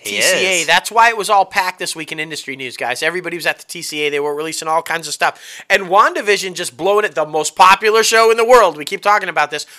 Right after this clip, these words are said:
Speaker 2: We know the ratings are gonna be huge the next time we see the streaming ratings and everything. We
Speaker 1: Oh,
Speaker 2: know
Speaker 1: yeah.
Speaker 2: well, all that's gonna be the thing, right? But despite all that, despite all the epic numbers, despite all the success, despite all that, WandaVision, uh,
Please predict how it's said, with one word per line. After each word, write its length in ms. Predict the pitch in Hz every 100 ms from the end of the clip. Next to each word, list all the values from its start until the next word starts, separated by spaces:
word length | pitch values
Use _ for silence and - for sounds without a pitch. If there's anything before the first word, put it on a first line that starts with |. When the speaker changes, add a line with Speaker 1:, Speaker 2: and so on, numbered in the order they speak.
| _
Speaker 2:
We 140 | 156
know 160 | 175 240
the 100 | 240
ratings 380 | 214 214 202 180
are 60 |
gonna 120 | 180 175
be 80 |
huge 320 | 156 196 196 156
the 80 |
next 220 | 175 170 -
time 160 | 170
we 80 | 170
see 140 | -
the 100 | 165
streaming 420 | 143 - 180 170 165
ratings 380 | 170 165 151
and 80 | 160
everything. 280 | 156 156 160
We 100 | 151
Speaker 1:
Oh, 60 | 131
Speaker 2:
know 120 | 208
Speaker 1:
yeah. 60 | - - -
Speaker 2:
well, 120 | 208 240
all 140 | 269
that's 180 | 240 196
gonna 140 | 180
be 80 | 160
the 80 | 143
thing, 200 | 143 123
right? 280 | 160 180 180 - - _ _ _ _ - - 127
But 280 | 226 220 - _ _ _ _ _
despite 480 | - 196 - 285 285
all 180 | 277 294
that, 280 | 170 - -
despite 340 | 185 - 214
all 180 | 208 220
the 140 | 226
epic 260 | 214 214 202
numbers, 380 | 196 202 202 196
despite 360 | 165 - 180
all 140 | 185 202
the 80 | 196
success, 460 | 185 - 185 185
despite 380 | 160 - 190 185
all 180 | 202 226
that, 440 | 214 170 165 _ _ _ - - - - - _ -
WandaVision, 840 | 240 320 254 226 214 208 208 190 _ _ _ _ -
uh, 380 | 185 180 175